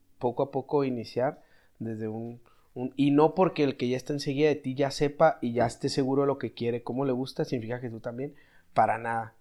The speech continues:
para nada, o sea, ese es un gran error. Todos tienen su, su, o sea, todos tenemos nuestro proceso, ahora sí, de decisión, de evolución, de, de todo,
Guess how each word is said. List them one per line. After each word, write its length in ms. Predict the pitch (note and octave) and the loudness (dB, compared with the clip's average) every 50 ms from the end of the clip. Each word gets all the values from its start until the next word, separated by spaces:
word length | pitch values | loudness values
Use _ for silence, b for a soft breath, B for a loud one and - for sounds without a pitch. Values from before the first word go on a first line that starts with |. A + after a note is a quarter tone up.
| _ _ _ _ _ _ | _ _ _ _ _ _
para 240 | - A2+ G#2+ G#2+ G#2+ | 0 0 0 0 -2
nada, 320 | A2+ A#2+ B2+ C3+ D3+ D3+ | -2 -2 0 0 0 0
o 60 | C#3+ | 0
sea, 100 | A#2+ B2 | -2 -4
ese 120 | A#2 A2+ A#2+ | -4 -6 -8
es 100 | A#2+ B2 | -10 -10
un 140 | B2 B2+ B2+ | -8 -8 -4
gran 200 | B2+ B2+ B2 B2 | -4 -4 -2 -2
error. 400 | B2 A#2 A2+ B2+ D#3 F#3 C#3 b b b b b b _ _ | -4 0 4 4 4 4 4 b b b b b b _ _
Todos 300 | - B2+ B2 C3 C3 - | 4 4 4 4 2 0
tienen 260 | - C3+ C3 C#3 C3+ | -4 -4 -4 -2 -4
su, 200 | B2 B2+ B2 B2+ - _ _ | -6 -6 -10 -10 -12 _ _
su, 320 | - - - A2+ A2 A2 - _ | -20 -10 -8 -8 -8 -8 -10 _
o 120 | - B2 A2 | -12 -10 -6
sea, 100 | B2 A2+ | -6 -2
todos 300 | - - D3 F#3 G3+ G3 | 4 8 8 8 8 8
tenemos 300 | - D3 C3+ C3+ D3 D#3+ D#3 | 4 0 2 2 2 2 2
nuestro 340 | D3 C#3+ C#3+ - C3 A#2 A2+ | 2 0 -2 -4 -4 -4 -4
proceso, 480 | A2+ A2+ A2 A2+ A#2 A#2 C3 C#3 D3 C#3 B B B B B B | -6 -8 -8 -8 -8 -6 -6 -6 -6 -8 B B B B B B
ahora 280 | - A#2 A#2 A#2 B2 B2 | 0 0 2 2 0 -2
sí, 160 | - B2+ B2 | -2 -4 -2
de 100 | B2+ C3+ | -2 -2
decisión, 580 | C3 B2 - A2 G#2+ - - A2+ A#2+ B2+ C3+ | -2 -4 -6 -10 -10 -8 -6 -6 -4 -4 -4
de 60 | C3 C#3 | -4 -4
evolución, 840 | B2+ A#2 A2+ G#2+ G#2+ A2 - - B2 B2 B2+ C3 C#3 D3 C#3+ C3+ - _ _ | -4 -4 -6 -8 -10 -12 -10 -8 -6 -4 -2 -2 -2 -4 -4 -8 -14 _ _
de, 420 | - G#2+ A2 A2 G#2+ G#2 G2+ G2+ b b b b b b | -12 -8 -8 -6 -6 -8 -10 -14 b b b b b b
de 160 | - G#2 F2+ | -8 -6 -6
todo, 380 | - - A#2+ B2+ C#3+ E3+ G#3 B | -2 2 4 4 6 4 2 B